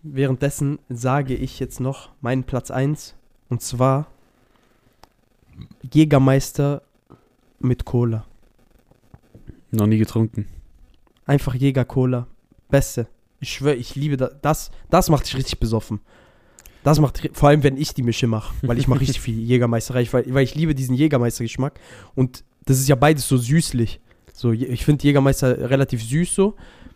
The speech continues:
Speaker 1: tatsächlich. Halt, das ist natürlich auch bit-, halt ein bisschen bitter, so wegen diesen ganzen Kräutern, aber irgendwie hat es trotzdem so einen süß-herben Geschmack.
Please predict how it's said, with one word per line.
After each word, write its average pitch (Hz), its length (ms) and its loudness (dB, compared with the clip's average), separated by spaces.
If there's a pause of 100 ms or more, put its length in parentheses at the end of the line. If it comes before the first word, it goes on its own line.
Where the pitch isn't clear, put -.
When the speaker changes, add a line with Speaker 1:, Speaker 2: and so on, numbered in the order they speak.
(120)
Speaker 1:
tatsächlich. 160 540 -2
Halt, 131 200 -6
das 120 100 -4
ist 131 140 -6
natürlich 123 340 -2
auch 120 100 0
bit-, - 300 -4
halt 120 220 -6
ein 120 80 -4
bisschen 123 260 -2
bitter, 156 300 0
so 135 160 -4
wegen 123 160 0
diesen 117 160 -4
ganzen 123 240 -2
Kräutern, 160 320 0
aber 123 140 -4
irgendwie 160 260 -2
hat 135 140 -2
es - 100 -12
trotzdem 156 300 -4
so 120 120 -6
einen 120 120 -2
süß-herben 143 580 -2
Geschmack. 143 400 -4